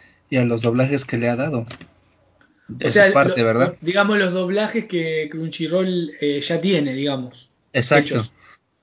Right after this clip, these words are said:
Speaker 1: Sí, sí, sí.
Speaker 2: Bien. Continúa, continúa. <laughs>
Speaker 1: Claro, pues con,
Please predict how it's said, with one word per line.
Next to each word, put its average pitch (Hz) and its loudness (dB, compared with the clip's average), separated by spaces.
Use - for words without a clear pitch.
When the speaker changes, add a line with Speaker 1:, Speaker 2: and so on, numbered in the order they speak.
Speaker 1:
Sí, 123 -4
sí, 127 0
sí. 143 2
Speaker 2:
Bien. 160 2
Continúa, 160 2
continúa. 165 -4
<laughs> 190 0
Speaker 1:
Claro, 165 4
pues 131 -6
con, 120 -2